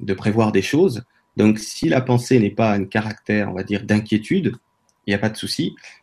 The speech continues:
Mais en tout cas, euh, gardez ce petit outil dans le sens, posez-vous la question, est-ce que là, je suis dans le présent ? C'est-à-dire, si par exemple, vous faites votre vaisselle,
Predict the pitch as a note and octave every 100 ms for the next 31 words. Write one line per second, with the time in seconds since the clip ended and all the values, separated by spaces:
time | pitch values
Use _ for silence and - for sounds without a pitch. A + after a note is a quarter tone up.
0 | - A2 A#2 A#2 _ _ _ - A2+ -
1 | F3 E3 - _ _ _ _ G#2+ G#2+ G2
2 | - - G#2+ A#2 E3+ E3+ - A#2+ A#2 A#2
3 | A2+ F3 C#3 G#2+ G#2 C3+ D#3+ - - B2+
4 | D#3+ D#3 A#2+ G#2+ - D3+ G#3+ _ _ _
5 | _ - G#2+ - A#2 E3+ - A#2 A2+ C3+
6 | A#2 G#2+ G#2+ F#2+ G#2+ G#2+ - G#2+ - F#2+
7 | A2 G#2+ - G2 F#2 F#2+ G2+ - - -